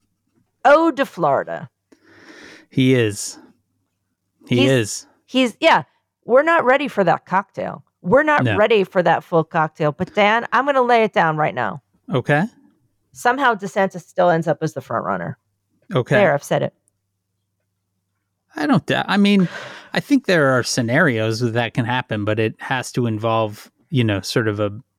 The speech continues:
Speaker 2: a major own goal by Donald Trump.
Speaker 1: Yeah.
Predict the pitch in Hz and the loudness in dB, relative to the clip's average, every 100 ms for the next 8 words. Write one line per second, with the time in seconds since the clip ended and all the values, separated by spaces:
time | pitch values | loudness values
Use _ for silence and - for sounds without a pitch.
0 | _ - 127 123 131 127 117 123 110 - | _ -4 0 2 2 0 0 0 -2 -4
1 | _ _ 135 123 120 113 120 107 101 104 | _ _ -2 2 2 2 0 0 -2 -4
2 | 107 104 104 _ _ _ 117 110 95 - | -4 -4 -8 _ _ _ -4 -2 -4 -4
3 | 113 104 - _ _ _ _ _ _ _ | -4 -6 -10 _ _ _ _ _ _ _
4 | _ _ _ _ 165 139 | _ _ _ _ 0 0